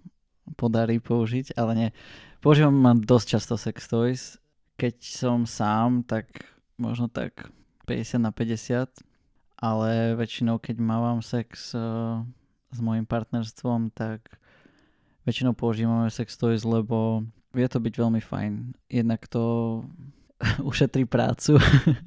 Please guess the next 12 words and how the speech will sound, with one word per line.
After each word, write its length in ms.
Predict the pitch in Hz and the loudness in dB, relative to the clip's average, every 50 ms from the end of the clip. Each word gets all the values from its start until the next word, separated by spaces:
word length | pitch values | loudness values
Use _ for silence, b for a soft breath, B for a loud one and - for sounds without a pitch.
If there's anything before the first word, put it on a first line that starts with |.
| 151 - | -2 -2
<laughs> 680 | - - - - - - - - - - - 220 - - | -2 -8 -10 -10 -20 -20 -18 -16 -14 -10 -10 -10 -8 0
čo 80 | - 123 | 0 0
v 100 | - - | 0 2
tomto 320 | - 123 117 - 127 123 120 | 2 2 4 6 4 4 6
ekonomickom, 800 | 120 131 - - 127 123 117 120 117 - - - 127 123 120 117 117 | 4 2 2 4 4 6 6 4 2 0 2 4 6 6 8 6 6
e, 80 | 117 120 117 117 113 117 113 113 | 6 6 4 4 2 2 0 -2
systéme 480 | - - 123 - - 131 120 113 113 | -2 -4 -6 -2 0 2 2 4 4
máme 240 | 113 113 113 113 117 113 | 4 4 4 4 4 4
veľmi 260 | 113 117 117 120 123 120 | 4 4 4 4 4 4
radi, 400 | 120 123 123 131 139 139 151 b b b b b b b b b b b - | 4 2 0 0 -4 -4 -6 b b b b b b b b b b b 0
ale, 360 | 120 120 117 117 117 117 117 117 117 117 117 117 117 113 113 - - - - - _ _ _ - _ - _ | 2 4 6 6 6 8 8 8 8 6 6 6 6 4 2 0 -4 -10 -16 -20 _ _ _ -20 _ -20 _
e, 140 | - - 120 | -6 -2 0